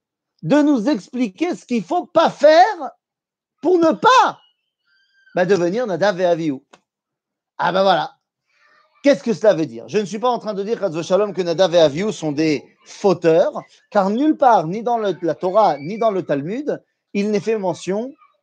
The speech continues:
que Nadav et Avihu sont des fauteurs. Nadav et Avihu sont des tzadikim, il n'y a aucun problème à cela, mais la Torah ne veut pas qu'on reproduise ce qu'ils ont fait. Qu'est-ce qu'ils ont fait ?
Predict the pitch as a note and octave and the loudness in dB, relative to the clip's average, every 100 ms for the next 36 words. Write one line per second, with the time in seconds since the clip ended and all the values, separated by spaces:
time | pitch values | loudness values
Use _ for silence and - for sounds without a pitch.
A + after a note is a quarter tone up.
0 | - F3+ F3 G3+ G3+ G3 D#3 C#3+ F#3+ G#3 | -4 0 4 4 4 2 2 0 -4 -6
1 | D#3+ C#3 D#3+ F3+ _ _ F#3 E3+ D#3 A#2+ | -6 0 2 0 _ _ -2 0 2 0
2 | G#2 B2 F3 D#3+ D#3 C3+ G3 G#3+ F3 D3+ | -4 0 0 4 2 2 -4 -4 -4 2
3 | D3+ B2+ _ _ _ - C4 F#3 F3 - | 2 2 _ _ _ 0 2 2 -4 -4
4 | C4+ E4+ D3+ _ _ - D#3+ E3+ G#3 F3+ | -4 -2 -4 _ _ -2 2 2 2 0
5 | F3+ F#3 E3 - G#3 F4 - _ _ _ | -2 -2 -2 2 2 2 -6 _ _ _
6 | - G3+ D#4 E4 - A3+ D4 E4 A3+ F3 | -4 0 4 4 4 4 4 2 0 4
7 | A3+ D#3+ A#3 D4+ A3 G3+ E3+ B3 - - | 2 4 2 2 0 -6 -2 -4 -4 -10
8 | G#3 F3 F#3+ D4+ F3 D3+ - _ _ - | -8 -8 -10 -12 -10 -12 -12 _ _ -6
9 | G3 D#3 G3+ C#3+ C#3 - B2+ _ _ _ | -4 -4 -6 -6 -8 -10 -20 _ _ _
10 | _ _ _ _ _ - A3+ - E3+ C3 | _ _ _ _ _ 0 0 2 -2 -2
11 | B2+ - | -6 -14